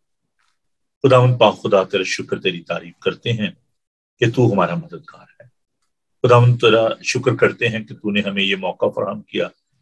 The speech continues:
کہ ہم بھائی سب مل کر تیرے لوگوں کے بارے میں بات چیت کر سکیں۔ خداوند ایک بار پھر ہم ان شہداء کو تیرے حضور یاد کرتے ہیں جنہوں نے اپنی جانیں خداوند تیرے کلام کے لیے،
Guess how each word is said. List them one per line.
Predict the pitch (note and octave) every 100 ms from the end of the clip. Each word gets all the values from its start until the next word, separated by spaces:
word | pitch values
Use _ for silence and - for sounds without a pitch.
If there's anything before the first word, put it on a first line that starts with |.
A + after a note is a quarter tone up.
| _
کہ | -
ہم | G#2+ G#2
بھائی | E2+ G2+
سب | F#2+ - G2
مل | G2 G#2
کر | - F#2+ F2 _ _ _
تیرے | G#2+ G#2
لوگوں | G#2 G#2
کے | G#2
بارے | F#2 F2+ F#2
میں | F#2 F#2 - -
بات | F2 E2
چیت | F#2 F2
کر | F2
سکیں۔ | - - - - - _ _ _
خداوند | B2+ G#2+ A2
ایک | G2+
بار | F2+ G#2
پھر | G#2 G#2 - - - - -
ہم | G#2
ان | G#2+
شہداء | G#2+ A2+ G2+ G2+ G2+
کو | A2 A2+
تیرے | G#2
حضور | F#2+ G2 G2+ F#2+
یاد | F#2 F2
کرتے | - G2 E2 -
ہیں | G2+ G#2 - _ _ -
جنہوں | A2 A2
نے | A2
اپنی | G2+ A2 G2+
جانیں | F#2+ F#2 G#2 G#2 -
خداوند | G2 F#2+ G2+
تیرے | - G2 F#2+
کلام | - F#2 G2 G#2
کے | A2+
لیے، | G#2 G2+